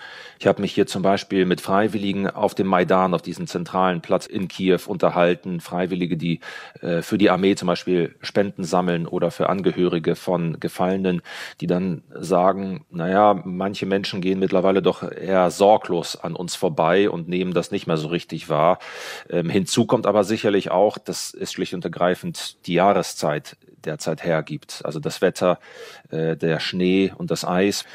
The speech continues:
das schlägt natürlich auch so ein bisschen auf die Stimmung durch.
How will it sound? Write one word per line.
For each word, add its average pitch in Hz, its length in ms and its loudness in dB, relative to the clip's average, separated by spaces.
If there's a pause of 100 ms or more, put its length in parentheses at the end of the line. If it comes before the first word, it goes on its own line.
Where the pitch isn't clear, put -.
(200)
das 85 160 0
schlägt 92 260 2
natürlich 90 420 0
auch 82 380 0
so - 140 -10
ein 80 60 -4
bisschen 78 280 -4
auf - 120 -4
die 82 100 -6
Stimmung 71 320 -6
durch. 71 320 -6